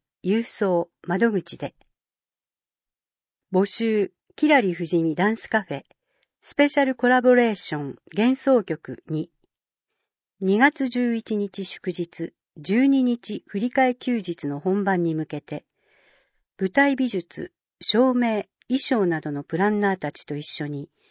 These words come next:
舞台を作る過程を体験しませんか？時、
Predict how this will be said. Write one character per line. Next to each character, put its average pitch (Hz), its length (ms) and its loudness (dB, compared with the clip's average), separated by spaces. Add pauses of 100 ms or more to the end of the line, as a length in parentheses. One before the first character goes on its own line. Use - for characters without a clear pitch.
(400)
舞 285 120 2
台 214 280 2
を 147 80 -2
作 - 240 -8
る 180 120 -4
過 151 200 -8
程 185 240 0
を 131 60 0
体 170 240 -4
験 196 220 -4
し 175 160 -6
ま 175 80 -2
せ 180 160 -6
ん 147 80 -10
か？ - 240 -8 (1200)
時、 208 400 -4